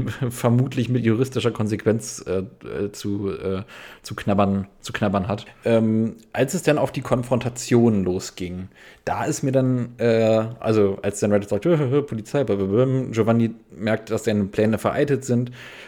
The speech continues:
er will sich dann auf den Weg machen. Red stellt sich ihm in den Weg und dann, äh, spitzt sich die Lage insofern zu, dass es dann auf einen Pokémon-Kampf hinausläuft. Da fand ich's sehr, sehr schön, dass, ähm, die Pokebälle, die Giovanni,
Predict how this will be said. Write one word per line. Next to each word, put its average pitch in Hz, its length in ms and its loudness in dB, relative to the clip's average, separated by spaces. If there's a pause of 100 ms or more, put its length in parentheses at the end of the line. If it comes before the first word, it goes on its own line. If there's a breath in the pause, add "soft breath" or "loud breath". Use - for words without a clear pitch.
(120)
er 107 100 -2
will 120 100 6
sich 120 100 0
dann 113 100 -2
auf 104 100 -2
den 101 180 -2
Weg 135 200 2
machen. 127 400 -2 (560 loud breath)
Red 117 280 6
stellt 123 280 0
sich 123 200 -8
ihm 123 100 0
in 110 80 0
den 101 240 2
Weg 110 540 0 (1300 soft breath)
und 127 200 2
dann, 135 300 6 (380)
äh, 123 120 -2
spitzt 143 340 -2
sich 127 100 -8
die 120 80 -4
Lage 117 320 2
insofern 120 400 0
zu, 120 200 -4
dass 113 180 2
es 113 100 -6
dann 117 140 -2
auf 107 180 -4
einen 110 180 -2 (160)
Pokémon-Kampf 101 680 0
hinausläuft. - 800 -8 (760 soft breath)
Da 127 420 2 (100)
fand 120 300 0
ich's - 220 -4
sehr, 113 300 2
sehr 127 140 2
schön, 113 400 2
dass, 107 460 0
ähm, 98 500 -2 (140)
die 110 140 -8
Pokebälle, 107 560 0
die 98 120 -4
Giovanni, 101 480 0